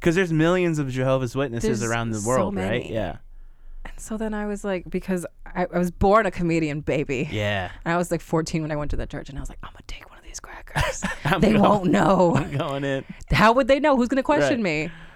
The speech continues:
Speaker 2: But I didn't do it. I was too scared that I was gonna
Speaker 1: Oh,
Speaker 2: get kicked out
Speaker 1: right.
Speaker 2: 'cause they knew I was fucking around.
Speaker 1: Right.
Speaker 2: Yeah.
Speaker 1: Um,
Speaker 2: That's
Speaker 1: yeah.
Speaker 2: not really about food, but kind of is. <laughs>
Speaker 1: Yeah, that is food. It's w-, it's
Speaker 2: Oyster
Speaker 1: like this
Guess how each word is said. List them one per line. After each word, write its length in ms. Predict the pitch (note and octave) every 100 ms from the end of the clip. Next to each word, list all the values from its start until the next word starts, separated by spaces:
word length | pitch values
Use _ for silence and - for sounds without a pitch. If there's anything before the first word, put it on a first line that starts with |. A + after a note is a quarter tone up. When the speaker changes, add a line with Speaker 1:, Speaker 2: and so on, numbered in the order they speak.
| -
Speaker 2:
But 100 | E3+
I 60 | E3
didn't 240 | E3+ D#3
do 120 | C#3+
it. 60 | C#3
I 120 | C#3
was 100 | C#3
too 140 | - D3+
scared 300 | - D3 C#3+
that 120 | -
I 60 | -
was 80 | -
gonna 140 | C3
Speaker 1:
Oh, 20 |
Speaker 2:
get 140 | C3+ C3+
kicked 180 | C#3
out 220 | C3+ C3+ F#2+
Speaker 1:
right. 200 | F2 -
Speaker 2:
'cause 160 | D#3
they 80 | C#3+
knew 140 | C3+
I 80 | C3+
was 100 | C3+
fucking 240 | - - C3+
around. 300 | C3+ C#3 C#3 - -
Speaker 1:
Right. 200 | D#2+ D#2+ - -
Speaker 2:
Yeah. 140 | E3 - - - _ - - - -
Speaker 1:
Um, 520 | - B2 B2+ A#2+ A#2 A2+ - - - -
Speaker 2:
That's 160 | E3+ -
Speaker 1:
yeah. 160 | C#3
Speaker 2:
not 180 | F3+ F3
really 240 | E3+ E3+ G3+
about 280 | A3+ B3+
food, 260 | - C#4 C4
but 100 | F3+
kind 300 | - C3 C#3+
of 140 | A3 B3+
is. 300 | C4 C#4 C4+ -
<laughs> 100 | - - - - - B3
Speaker 1:
Yeah, 140 | C#3 A#3
that 80 |
is 160 | F#4 F4+
food. 320 | F#3 C3+ G#2+ - - A3+ -
It's 180 | B3 -
w-, 220 | F3 F3 F3
it's 140 | E3+
Speaker 2:
Oyster 40 |
Speaker 1:
like 100 | C#4
this 80 | D4